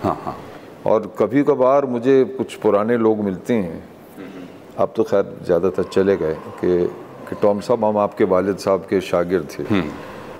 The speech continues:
Speaker 2: और मुझे बहुत अच्छा लगता है ये। और साफ साहब जो हैं, जो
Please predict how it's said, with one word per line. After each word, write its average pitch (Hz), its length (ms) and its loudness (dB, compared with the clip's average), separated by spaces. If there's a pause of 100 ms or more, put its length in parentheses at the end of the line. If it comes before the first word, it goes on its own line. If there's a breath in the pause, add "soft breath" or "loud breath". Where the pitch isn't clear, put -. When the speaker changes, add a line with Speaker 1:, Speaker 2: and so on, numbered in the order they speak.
Speaker 2:
और 98 80 -2
मुझे 98 220 4
बहुत 101 340 0
अच्छा 90 260 -4
लगता 80 300 -6
है 80 160 -6
ये। - 320 -12 (480 loud breath)
और 113 120 4
साफ 123 280 2
साहब 110 300 0
जो 92 120 -4
हैं, 85 260 -4
जो 85 240 2